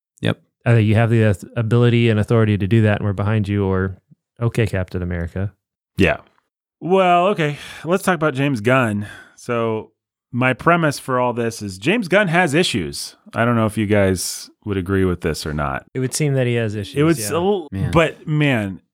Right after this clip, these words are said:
Speaker 3: I mean, I thought, I think we all kinda know who James Gunn is and where he's coming from. But if you really just do the research and see who James Gunn is and where he's coming from, it's crazy.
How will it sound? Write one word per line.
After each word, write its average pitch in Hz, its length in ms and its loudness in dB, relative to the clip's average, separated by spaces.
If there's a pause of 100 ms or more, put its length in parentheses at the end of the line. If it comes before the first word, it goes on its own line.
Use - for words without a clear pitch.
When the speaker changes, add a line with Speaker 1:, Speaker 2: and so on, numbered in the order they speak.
(340)
Speaker 3:
I 147 120 -2
mean, 170 140 0
I 202 120 2
thought, 135 280 2
I 147 100 -2
think 147 180 -4
we 117 120 2
all 98 380 -2
kinda 95 260 -2
know 87 180 0
who 90 140 -2
James 82 300 -4
Gunn 78 200 -4
is 71 240 -6
and 71 100 -8
where 71 120 -6
he's 69 100 -8
coming 71 300 -8
from. 62 320 -10
But 65 260 -6 (180)
if 85 140 -8
you 78 160 -4
really 110 560 2
just 90 420 -2 (260)
do 90 180 -2
the 82 100 -4
research 82 540 -4
and 73 100 -6
see 80 200 -4
who 107 260 2
James 101 360 2
Gunn 92 280 2
is 90 260 0
and 82 80 0
where 85 120 0
he's 85 120 -2
coming 87 280 -2
from, 85 260 -2
it's - 240 -4
crazy. 98 720 -2